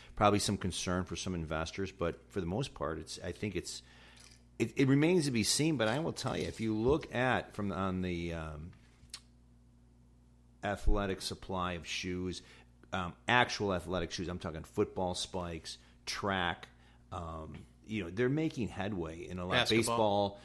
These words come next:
Speaker 1: basketball shoes. You know, I'm talking true athletic performance equipment.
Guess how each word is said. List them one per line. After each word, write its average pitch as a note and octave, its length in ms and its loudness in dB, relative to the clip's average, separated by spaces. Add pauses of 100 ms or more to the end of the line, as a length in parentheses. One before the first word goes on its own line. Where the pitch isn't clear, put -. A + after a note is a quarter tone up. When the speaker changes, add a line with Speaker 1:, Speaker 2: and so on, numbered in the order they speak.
(180)
Speaker 1:
basketball G2 640 4
shoes. - 280 0 (220)
You A2 140 -2
know, G2+ 240 0 (100)
I'm A2 100 0
talking A#2+ 340 4
true C3 680 2
athletic F#2+ 760 -2
performance F2+ 840 -4 (280)
equipment. - 440 -8